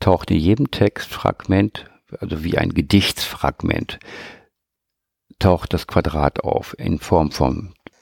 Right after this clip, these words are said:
dem Wort Quadrat oder quadratisch. Im Gegenpart in diesem Text taucht irgendetwas Emotionales auf.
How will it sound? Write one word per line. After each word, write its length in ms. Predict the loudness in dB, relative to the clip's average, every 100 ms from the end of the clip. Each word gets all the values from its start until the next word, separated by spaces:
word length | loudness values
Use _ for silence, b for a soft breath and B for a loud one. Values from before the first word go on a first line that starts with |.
| -4
dem 140 | 0 2
Wort 260 | 0 -2
Quadrat 600 | -2 -2 2 2 2 0
oder 220 | -2 0 -2
quadratisch. 960 | -2 -2 -2 -2 -2 -2 -4 -4 -6 -8 -10
Im 240 | -6 -6 -2
Gegenpart 760 | 4 4 4 0 2 2 0 -8
in 260 | -6 -2 0
diesem 260 | 2 0 2
Text 460 | 2 0 -4 -4
taucht 300 | 0 2 2
irgendetwas 580 | 2 2 2 0 -2 -2
Emotionales 1160 | -6 0 0 0 0 2 4 4 2 0 -6 -6
auf. 500 | -4 -4 -6 -14